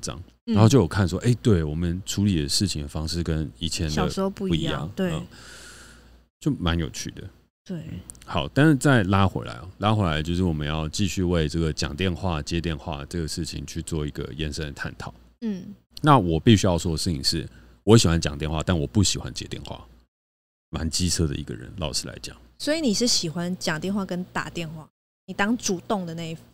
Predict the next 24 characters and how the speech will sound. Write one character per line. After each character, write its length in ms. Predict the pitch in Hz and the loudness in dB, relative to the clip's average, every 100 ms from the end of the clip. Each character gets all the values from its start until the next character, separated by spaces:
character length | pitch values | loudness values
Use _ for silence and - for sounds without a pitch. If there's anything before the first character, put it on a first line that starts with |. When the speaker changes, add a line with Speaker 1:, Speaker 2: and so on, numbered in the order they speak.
| _ _ | _ _
Speaker 2:
主 240 | - 180 170 | -4 -4 -2
动 220 | 220 202 | -4 -2
发 220 | - 208 | 4 4
起 200 | 240 - | 4 -2
的 100 | 165 | -4
那 100 | 165 | -8
一 60 | - | -10
方。 240 | - - - - | -12 -16 -18 -4
Speaker 1:
对。 220 | 92 73 - - _ _ _ _ | -2 -2 -4 -20 _ _ _ _
Speaker 2:
但 160 | 233 190 | -6 -4
你 40 | |
不 160 | - 208 | -2 -4
喜 120 | 175 | -4
欢 260 | 156 170 180 _ | -8 -10 -14 _
接 180 | - 180 | -6 -4
电 180 | 185 175 | -6 -10
话。 180 | 165 - - | -16 -16 -2
Speaker 1:
我 280 | 82 80 73 - _ | 2 2 0 -6 _
不 80 | - | -6
喜 140 | 76 65 | -4 -4
欢 120 | - | -8
接 100 | 82 | -14
电 140 | - | -16
话， 220 | 85 82 | -14 -14